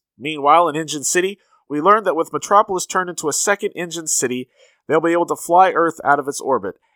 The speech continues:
and War World will be reborn. We also learn that the cyborg is actually Hank Henshaw. I know, first time I read this, I was like, "Who?" Anyway, I will explain somewhat to the best of my ability.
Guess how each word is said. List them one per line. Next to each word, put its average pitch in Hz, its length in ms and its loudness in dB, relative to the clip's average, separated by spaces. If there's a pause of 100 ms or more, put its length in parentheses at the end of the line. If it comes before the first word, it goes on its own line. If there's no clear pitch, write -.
and 113 380 -8
War 156 420 8
World 139 400 6
will 139 120 0
be 156 120 2
reborn. 147 720 4 (1040)
We 104 160 -2
also 123 260 2
learn 135 240 -6
that 139 140 -8
the - 40 -6
cyborg 190 520 4
is 185 100 -2
actually 208 380 0
Hank 190 240 -4
Henshaw. 139 560 0 (1300)
I 147 120 2
know, 143 180 4 (240)
first 185 260 2
time 185 120 4
I 175 40 6
read 180 200 4
this, 180 120 -2
I 170 40 2
was 147 100 0
like, 101 280 -4
"Who?" 143 320 0 (440)
Anyway, 147 320 2
I 117 180 4
will 113 180 0
explain 107 600 -8 (420)
somewhat 120 480 -4
to - 60 -6
the 175 80 -2
best 262 220 2
of 254 40 -6
my 262 120 2
ability. 262 380 2